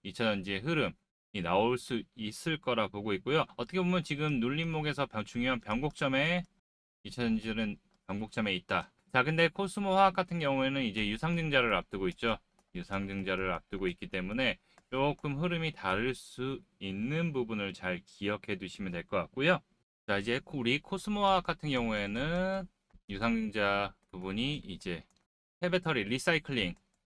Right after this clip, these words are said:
공장 증설 부분과 그리고 이제 신소재, 코스모 신소재 유증에 참여하기 위해서 받는 거고, 신소재 같은 경우엔 양극재, 활물질, 공장 증설 부분에서 자금이 필요해서 유상증자를 진행하는 겁니다.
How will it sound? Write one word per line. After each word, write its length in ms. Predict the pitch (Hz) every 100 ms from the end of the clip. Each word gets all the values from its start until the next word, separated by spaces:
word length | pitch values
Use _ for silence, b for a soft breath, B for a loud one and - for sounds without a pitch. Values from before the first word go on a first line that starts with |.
| _ _
공장 400 | 117 117 131 127
증설 460 | 113 107 110 110 104
부분과 760 | 92 90 87 95 117 143 165 - _ _ _ _ -
그리고 340 | 90 90 87 90 _
이제 440 | 90 - 98 131 135
신소재, 480 | - 208 185 123 87 - _ _ _ -
코스모 260 | - 131 113
신소재 560 | 123 113 110 135 139
유증에 340 | 101 104 120 117
참여하기 500 | - 170 156 139 117
위해서 320 | 98 92 98
받는 300 | 95 92 92
거고, 400 | 87 92 165 175 _ -
신소재 360 | 165 165 156 151
같은 260 | 135 135
경우엔 540 | 120 113 110 139 156 131 _ -
양극재, 340 | 95 110 -
활물질, 560 | 120 156 151 147 98 85 _ _ _ _ _ _ -
공장 320 | 113 139 151
증설 320 | 139 120 120
부분에서 840 | 101 90 92 87 82 85 92 95 85 _ _ _ _ _ _ _
자금이 380 | 98 92 98 92
필요해서 840 | - 160 139 110 - 135 143 143 104
유상증자를 500 | 95 107 98 98 92
진행하는 440 | 98 95 101 95
겁니다. 340 | 82 80 78